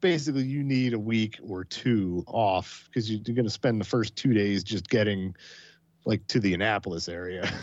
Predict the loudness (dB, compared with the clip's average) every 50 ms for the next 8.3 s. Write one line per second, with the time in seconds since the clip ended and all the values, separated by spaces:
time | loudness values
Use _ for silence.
0 | -12 -16 -18 -12 -6 -6 -6 -4 -4 -10 -10 -10 -10 -14 -14 -14 -14 -14 -10 -4
1 | -4 0 0 2 2 2 0 0 2 2 2 2 2 2 2 0 0 0 0 0
2 | 2 2 0 -2 -4 -6 -10 -14 -10 -6 -6 -4 -4 -4 -6 -6 -4 -2 -2 -2
3 | -2 -4 -4 -6 -8 -12 -14 _ _ _ -12 -8 -6 -6 -2 2 2 2 2 2
4 | -2 -2 -2 0 2 2 2 2 2 2 0 0 0 0 2 0 0 2 2 0
5 | 0 0 0 -2 0 0 -2 -4 -6 -8 -10 -20 -14 _ -6 -6 -2 2 2 4
6 | 4 4 4 2 0 0 -2 -4 -4 -4 -4 -2 0 0 0 0 -2 -6 -10 -16
7 | -12 -10 -6 -6 -6 -6 -6 -10 -14 -20 -20 -20 -20 -20 _ _ _ _ _ -10
8 | -8 -6 -6 -6 -6 -8 -10